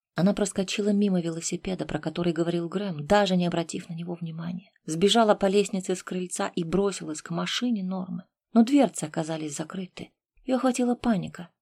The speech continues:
И тут она увидела другую машину, которая стояла немного поодаль, на подъездной дорожке, и принадлежала Грэму. К счастью, дверца со стороны водителя была открыта, ключ зажигания лежал на приборной доске.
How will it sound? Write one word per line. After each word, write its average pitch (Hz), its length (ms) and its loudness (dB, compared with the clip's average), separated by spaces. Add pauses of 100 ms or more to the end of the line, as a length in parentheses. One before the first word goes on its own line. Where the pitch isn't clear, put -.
И 240 140 0
тут 302 320 4
она 214 260 2
увидела 240 420 -2
другую 247 440 -2
машину, - 480 -8
которая 208 360 -6
стояла 214 340 -6
немного 233 420 2
поодаль, 240 560 -4 (260)
на 180 80 0
подъездной 185 540 2
дорожке, 208 500 -4
и 185 160 0
принадлежала 196 680 -2
Грэму. 180 460 -6 (380)
К - 40 -20
счастью, 277 340 0
дверца 208 400 0
со 180 100 -8
стороны 180 400 -4
водителя 185 440 -4
была 175 220 -4
открыта, 202 540 -6
ключ 202 400 0
зажигания 185 640 -2
лежал 170 340 -4
на 165 140 -4
приборной 170 480 -6
доске. - 480 -10